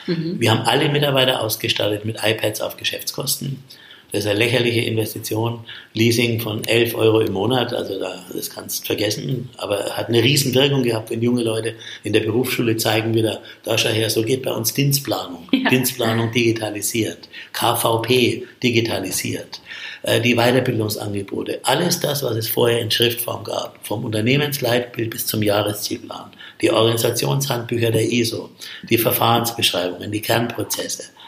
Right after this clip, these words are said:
Speaker 2: alles auf dieser App.
Speaker 1: Du hast aber kein Handy, habe ich gehört.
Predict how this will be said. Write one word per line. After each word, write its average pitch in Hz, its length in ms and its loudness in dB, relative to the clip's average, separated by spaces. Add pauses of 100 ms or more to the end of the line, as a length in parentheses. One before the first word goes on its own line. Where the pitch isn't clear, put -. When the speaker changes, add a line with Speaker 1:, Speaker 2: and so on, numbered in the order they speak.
(300)
Speaker 2:
alles 113 540 2
auf 98 240 -2
dieser - 240 -6
App. - 160 -12 (320)
Speaker 1:
Du 202 60 2
hast 196 140 2
aber 185 100 -2
kein 190 220 0
Handy, 175 380 2
habe 170 100 -8
ich - 100 -10
gehört. 151 300 -10